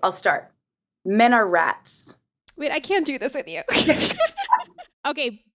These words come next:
Speaker 3: best memory from the Met Gala on Monday. Best moment.
Speaker 1: Well, after Met, you know, linking up with Queen Latifah and Regina King and deciding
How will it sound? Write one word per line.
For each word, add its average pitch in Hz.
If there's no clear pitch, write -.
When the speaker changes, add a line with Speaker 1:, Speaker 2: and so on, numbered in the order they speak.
Speaker 3:
best 294
memory 226
from 202
the 202
Met 185
Gala 185
on 175
Monday. 170
Best 196
moment. -
Speaker 1:
Well, 190
after 180
Met, 175
you 170
know, 160
linking 170
up 170
with 160
Queen 185
Latifah 175
and 160
Regina 160
King 156
and 151
deciding 151